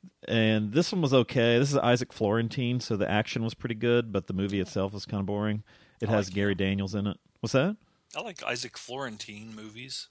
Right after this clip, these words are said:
Speaker 2: but,
Speaker 1: Yeah, it's
Speaker 2: but
Speaker 1: all
Speaker 2: most
Speaker 1: right.
Speaker 2: of the time.
Speaker 1: It could have been worse. Uh, it, it had Barbara Crampton in it, and somehow she does not take her top off.
Speaker 2: Fuck
Speaker 1: So,
Speaker 2: that.
Speaker 1: yeah.
Speaker 2: Why waste your time?
Speaker 1: Um,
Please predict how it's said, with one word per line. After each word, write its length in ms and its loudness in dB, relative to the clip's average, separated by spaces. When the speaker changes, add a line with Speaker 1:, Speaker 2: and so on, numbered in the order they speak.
Speaker 2:
but, 240 2
Speaker 1:
Yeah, 160 6
it's 80 4
Speaker 2:
but 60 8
Speaker 1:
all 80 6
Speaker 2:
most 140 2
Speaker 1:
right. 140 0
Speaker 2:
of 40 -4
the 80 0
time. 180 -2
Speaker 1:
It 80 -2
could 120 4
have 60 4
been 120 2
worse. 340 -2
Uh, 340 6
it, 260 2
it 120 4
had 280 2
Barbara 240 4
Crampton 420 0
in 120 0
it, 220 -2
and 100 -6
somehow 340 -2
she 200 -6
does 160 -6
not 180 -2
take 180 -6
her 60 -6
top 300 -12
off. 320 -20
Speaker 2:
Fuck 280 -2
Speaker 1:
So, 60 -8
Speaker 2:
that. 400 2
Speaker 1:
yeah. 280 -6
Speaker 2:
Why 140 -4
waste 180 -2
your 160 6
time? 220 4
Speaker 1:
Um, 160 -2